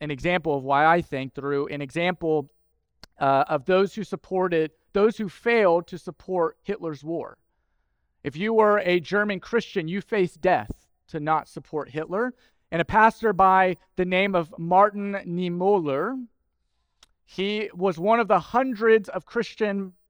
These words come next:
uh, pastors who refused to support Hitler's war from the pulpit. He was thrown in jail because of this. And while he was behind bars, the chaplain came up to him of that prison and said, "Brother, why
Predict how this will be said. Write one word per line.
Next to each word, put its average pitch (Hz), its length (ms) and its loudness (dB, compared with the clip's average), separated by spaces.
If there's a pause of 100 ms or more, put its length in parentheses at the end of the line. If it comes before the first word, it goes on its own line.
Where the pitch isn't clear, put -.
(120)
uh, 160 140 2
pastors 190 580 -4
who 196 100 -8
refused 185 960 -8 (220)
to 190 100 -10
support 202 400 -4
Hitler's 175 380 -6
war 156 240 -2
from 147 200 -8
the 143 80 -6
pulpit. - 580 -12 (600)
He 156 100 -6
was 147 100 -6
thrown 170 220 -2
in 160 100 -4
jail 180 360 4
because 147 380 -8
of 131 80 -10
this. 135 460 -8 (480)
And 156 100 -8
while 180 200 10
he 214 140 4
was 208 140 0
behind 185 440 0
bars, 175 500 4 (280)
the 156 200 -4
chaplain 196 720 2
came 196 340 -6
up 196 180 2
to 185 100 -8
him 165 180 -4
of 147 80 -8
that 156 220 2
prison 175 340 -6
and 175 120 -6
said, 180 360 2 (520)
"Brother, 220 460 6
why 254 680 8